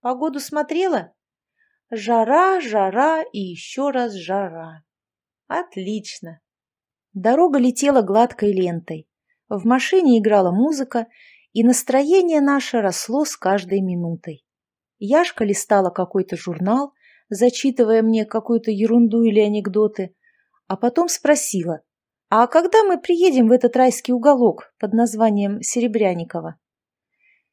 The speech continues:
«Часа через три», — ответила я. «Слушай,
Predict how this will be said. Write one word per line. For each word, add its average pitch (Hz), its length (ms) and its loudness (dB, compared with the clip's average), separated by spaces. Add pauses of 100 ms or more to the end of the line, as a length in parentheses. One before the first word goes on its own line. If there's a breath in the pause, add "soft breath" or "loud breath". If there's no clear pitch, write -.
«Часа 359 360 0
через 370 340 0
три», — 277 340 -2 (200)
ответила 202 460 -4
я. 190 380 -6 (300)
«Слушай, 294 640 -4